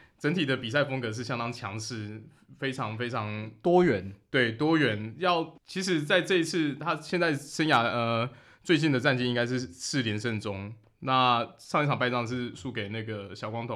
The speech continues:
Speaker 1: Morales，大家有点错愕说：“诶，怎么会突然这样输？”
Speaker 2: 怎么会，怎么会赢？怎么，那谁怎么会赢他啊？
Speaker 1: 对，对，对，对，对。那后-，后面四场其实整体比赛节奏就比较没这么毛躁，比较沉稳一点。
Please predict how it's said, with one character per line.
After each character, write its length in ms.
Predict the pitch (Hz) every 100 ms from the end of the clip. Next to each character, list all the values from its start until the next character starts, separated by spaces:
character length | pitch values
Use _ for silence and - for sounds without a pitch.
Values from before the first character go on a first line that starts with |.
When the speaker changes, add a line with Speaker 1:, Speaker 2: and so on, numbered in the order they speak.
| 98
Speaker 1:
Morales， 640 | 101 107 113 110 104 - - -
大 100 | 165
家 140 | 156
有 260 | 151 160 143
点 140 | 127
错 340 | - 156 139 135
愕 20 |
说 200 | 123 120 143
：“诶， 120 | 196
怎 120 | 123
么 80 | 113
会 80 | 143
突 100 | 147
然 140 | 117
这 80 | 123
样 80 | 127
输？” 60 |
Speaker 2:
怎 40 | 196
么 80 | 160
会， 20 | 135
怎 80 | 147
么 80 | 160
会 200 | 180 127
赢？ 140 | 120
怎 100 | 151
么， 160 | 156 180 -
那 100 | 202
谁 180 | 170 151
怎 80 | 151
么 80 | 147
会 80 | 165
赢 100 | 151
他 100 | 151
啊？ 20 |
Speaker 1:
对， 80 | 151
对， 100 | 151
对， 100 | 147
对， 100 | 139
对。 80 | 139
那 260 | 175 175 - -
后-， 200 | - 185
后 100 | 160
面 160 | 170 160
四 140 | 160
场 180 | 139 110
其 140 | 127
实 100 | 127
整 240 | 117 - 127
体 120 | 143
比 100 | 110
赛 180 | 131 113
节 140 | 113
奏 160 | 110 117
就 80 | 113
比 100 | 110
较 120 | 117
没 160 | 110
这 100 | 110
么 100 | 117
毛 220 | 104 101 104
躁， 220 | 113 104
比 120 | 107
较 120 | 123
沉 240 | 113 101 104
稳 120 | 98
一 80 | 98
点。 220 | -